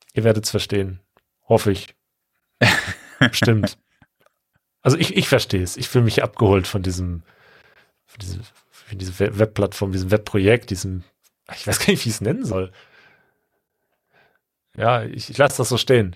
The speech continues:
Speaker 1: Useless Web. Absolut grandios, genialer Klassiker.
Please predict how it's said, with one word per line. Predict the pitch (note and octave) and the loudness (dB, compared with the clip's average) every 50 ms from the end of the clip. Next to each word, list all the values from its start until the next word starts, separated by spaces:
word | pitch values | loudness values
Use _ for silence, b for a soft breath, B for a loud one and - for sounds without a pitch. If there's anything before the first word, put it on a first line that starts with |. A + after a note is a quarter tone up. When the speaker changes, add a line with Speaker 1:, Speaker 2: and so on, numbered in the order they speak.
| - | -4
Speaker 1:
Useless | B2 B2+ B2+ - C#3 B2 - - | -2 -2 0 2 0 0 2 4
Web. | A#2 A#2+ - - - - _ _ _ _ _ _ _ _ _ _ _ _ _ _ _ _ _ _ _ _ | 4 2 2 0 -12 -20 _ _ _ _ _ _ _ _ _ _ _ _ _ _ _ _ _ _ _ _
Absolut | A#2 A2+ - - - A2+ G2+ G2+ G2+ G2+ - - - - _ _ _ _ - | -4 -4 -4 -6 -4 -2 -2 0 -2 -2 -4 -8 -14 -18 _ _ _ _ -6
grandios, | G#2+ G2 G#2+ A#2 B2+ B2 A#2 A#2 A2+ A2 G#2+ G#2+ G#2 - | 0 4 4 4 4 2 2 2 4 4 4 4 2 0
genialer | - G#2+ F#2+ F#2+ F#2 F#2 F#2 F2+ F2+ | -4 -6 -4 -4 -4 -4 -4 -6 -8
Klassiker. | - - G#2 F#2+ - - - - A#2 - | -10 -12 -14 -14 -14 -16 -16 -18 -20 -20